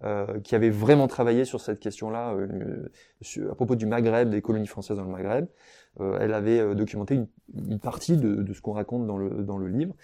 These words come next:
Euh, elle, voilà, euh, et, euh, mais sinon, effectivement, les, le, les discours, c'était, enfin, les, les travaux américains, c'était beaucoup concentré sur, euh, sur, euh, les discours optimistes dans, aux États-Unis au moment de la colonisation, mais sans remonter finalement tant que ça dans le passé,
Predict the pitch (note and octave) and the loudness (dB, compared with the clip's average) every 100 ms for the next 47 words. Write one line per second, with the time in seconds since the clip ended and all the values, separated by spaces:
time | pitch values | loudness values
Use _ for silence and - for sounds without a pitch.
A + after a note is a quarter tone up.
0 | - - - G#2 G2+ F#2+ G2 G2+ F#2 - | -20 -20 -10 -6 -2 -2 -4 -4 -4 -6
1 | - - G2+ - - - - - _ G#2+ | -6 -8 -8 -6 -6 -8 -14 -20 _ 0
2 | G#2+ G#2+ G2+ G2+ G#2 G#2 G#2+ - A2+ A#2+ | 4 4 4 0 0 -2 -4 -4 0 0
3 | C3+ E3 C#3+ A2 A#2+ B2 D3+ D3 G#2+ A2 | 2 4 4 2 2 4 6 6 6 6
4 | G#2 A2 G#2+ A2+ D3 C#3+ G#2+ G#2+ - - | 6 4 2 0 -2 -2 -2 -4 -6 -16
5 | _ A2 G#2 G#2+ G#2+ A#2+ A#2+ A2 A2 C#3 | _ -2 2 2 2 4 4 4 0 -2
6 | C#3+ A2+ A2 - A#2 A2 G#2 G2+ B2 C3 | -4 0 0 0 -6 -8 -8 -4 0 0
7 | - A2+ A#2+ G#2 G2 G2 _ - - _ | 0 -4 -2 0 -2 -8 _ -20 -20 _
8 | - - - A#2 A#2+ G2+ G2+ G2+ - - | -18 -14 -4 0 2 0 0 -2 -2 -2
9 | - - - - - - - - _ _ | -4 -4 -6 -6 -8 -10 -16 -18 _ _
10 | _ _ - B2 D3 C3 - C#3 B2+ - | _ _ 2 6 8 6 4 4 4 2
11 | B2+ C3 C3 - A#2+ A2 G#2+ G#2+ G#2+ A2+ | 2 2 0 -4 -2 0 2 0 0 0
12 | A2+ A#2+ A2 A2 A2+ A2 A2 G#2+ A2 G#2+ | 0 2 2 2 0 0 -2 -2 -2 0
13 | G#2+ G#2+ - C3+ D3+ D#3+ C#3+ - - B2 | 0 -2 -4 -4 -4 -2 -4 -4 -2 2
14 | C3 C3 B2 C#3 A#2+ A2 A2 B2+ B2 - | 2 2 0 -2 -2 -2 -4 -6 -8 -4
15 | A#2+ G#2+ A2+ A2 C#3 F3+ | -2 -2 -4 -2 -2 -2